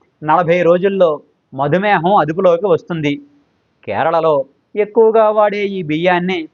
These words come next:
ఇప్పుడు మన తెలుగు రాష్ట్రాల్లో కూడా విరివిగానే వాడుతున్నారు.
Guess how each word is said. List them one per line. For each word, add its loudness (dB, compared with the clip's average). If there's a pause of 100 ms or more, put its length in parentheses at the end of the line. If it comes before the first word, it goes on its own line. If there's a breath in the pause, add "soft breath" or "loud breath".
(320)
ఇప్పుడు -2 (180)
మన 2
తెలుగు 0
రాష్ట్రాల్లో 0
కూడా -2 (440)
విరివిగానే 0
వాడుతున్నారు. 0